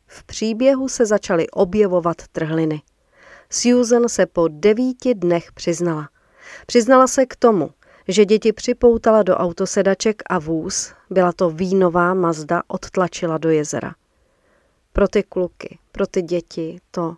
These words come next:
musela být strašná, neskutečná smrt.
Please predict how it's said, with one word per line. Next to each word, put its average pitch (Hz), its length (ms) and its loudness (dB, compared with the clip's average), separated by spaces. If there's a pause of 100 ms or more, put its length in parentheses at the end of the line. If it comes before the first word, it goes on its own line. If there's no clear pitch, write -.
musela 175 380 -6
být 170 220 -10
strašná, - 540 -10 (680)
neskutečná 170 800 -6
smrt. 156 300 -10